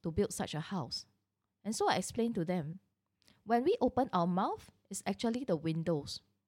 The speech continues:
to allow ventilation. We have the hearts pasted on our chests. It's because in every house, we believe,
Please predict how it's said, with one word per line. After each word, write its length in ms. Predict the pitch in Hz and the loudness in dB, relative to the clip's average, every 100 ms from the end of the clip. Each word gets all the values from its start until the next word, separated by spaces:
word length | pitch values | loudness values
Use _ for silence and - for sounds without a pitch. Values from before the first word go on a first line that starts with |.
| _ _ - | _ _ -12
to 60 | - | -4
allow 260 | 202 214 | 0 0
ventilation. 800 | 226 185 190 175 160 - 170 123 156 _ _ _ _ _ _ _ _ _ _ _ | 0 0 -2 -2 -2 -4 -6 -6 -14 _ _ _ _ _ _ _ _ _ _ _
We 200 | 233 254 | -2 -2
have 260 | 277 370 | 0 -2
the 120 | - 233 | 0 -2
hearts 320 | 262 233 - | -2 -4 -2
pasted 420 | 233 208 - 233 - - | -2 -2 -2 -4 -4 -6
on 180 | 180 | -4
our 120 | 175 175 | -4 -4
chests. 480 | - 294 415 - - _ _ _ - | -2 -2 -2 -8 -12 _ _ _ -8
It's 160 | 233 | -4
because 580 | 233 - 285 233 196 - _ _ _ _ | -4 -2 0 0 -2 -8 _ _ _ _
in 160 | 226 226 | -4 0
every 300 | 240 262 320 | 2 2 0
house, 460 | 339 269 247 302 - | 0 4 4 2 -2
we 120 | 180 | 0
believe, 500 | 175 180 220 339 - | 0 0 -2 -4 -10